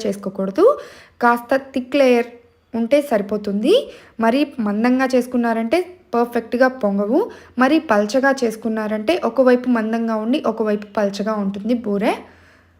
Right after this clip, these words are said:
ఇలా మీడియం సైజులో చేసుకొని ఆయిల్లో వేసుకొని ఫ్రై చేసుకున్నారంటే చక్కగా రెండు వైపులా ఒకే మందంతో ఫ్రై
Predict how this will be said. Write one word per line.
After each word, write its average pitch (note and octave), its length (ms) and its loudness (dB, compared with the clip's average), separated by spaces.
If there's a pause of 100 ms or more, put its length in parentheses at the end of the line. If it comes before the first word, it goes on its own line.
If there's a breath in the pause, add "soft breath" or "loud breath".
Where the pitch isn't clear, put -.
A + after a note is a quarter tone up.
(760 soft breath)
ఇలా D4 180 4 (140)
మీడియం C4 460 2
సైజులో A3+ 420 2
చేసుకొని A3+ 440 -2 (840 loud breath)
ఆయిల్లో C#4+ 360 4
వేసుకొని C4 420 0
ఫ్రై A3+ 200 0
చేసుకున్నారంటే A3 640 -4 (400 loud breath)
చక్కగా A#3+ 320 2 (160)
రెండు A3+ 240 4
వైపులా A#3+ 300 2 (140)
ఒకే A#3+ 180 4 (120)
మందంతో A3 420 -2 (100)
ఫ్రై G#3+ 160 2